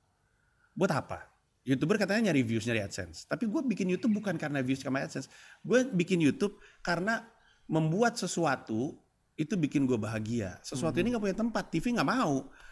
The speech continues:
Speaker 1: Gua, "Eh, T V mau nggak bayar gua cuma
Speaker 2: Hmm.
Speaker 1: nonton, belakang gua latar belakang buku-buku,
Speaker 2: Hmm.
Speaker 1: terus gua ngomong aja apa yang gua mau." Mana mau T V kayak gitu kan? Tapi ini membuat gua bahagia, jadi gua bikin aja sendiri gitu. Eh,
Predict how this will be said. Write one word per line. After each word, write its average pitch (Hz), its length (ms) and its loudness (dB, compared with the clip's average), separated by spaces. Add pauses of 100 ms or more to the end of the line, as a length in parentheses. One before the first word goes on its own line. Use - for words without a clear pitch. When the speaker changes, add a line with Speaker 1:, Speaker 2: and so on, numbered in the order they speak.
Speaker 1:
Gua, 127 200 4
"Eh, 160 220 4
T - 140 0
V 143 120 2
mau 160 160 4
nggak 190 200 4
bayar 127 220 4
gua 127 120 2
cuma 143 160 2
Speaker 2:
Hmm. 135 140 4
Speaker 1:
nonton, 139 240 6 (400)
belakang 143 300 4
gua 160 140 8
latar 156 280 6
belakang 147 300 4
buku-buku, 147 600 8
Speaker 2:
Hmm. 120 300 -6
Speaker 1:
terus 156 120 -4
gua 170 180 0
ngomong 175 340 8
aja 180 240 8
apa 156 80 6
yang 131 80 6
gua 131 120 6
mau." 120 120 2
Mana 202 160 8
mau 175 260 8
T 160 120 6
V 151 100 6
kayak 131 240 4
gitu 160 100 2
kan? 110 140 0 (1080)
Tapi 240 380 2
ini 240 160 8 (340)
membuat 175 300 6
gua 156 160 4
bahagia, 147 320 4
jadi 123 140 2
gua 127 100 4
bikin 131 220 2
aja 131 120 0
sendiri 156 400 -2
gitu. 104 300 -10 (1160)
Eh, 160 400 4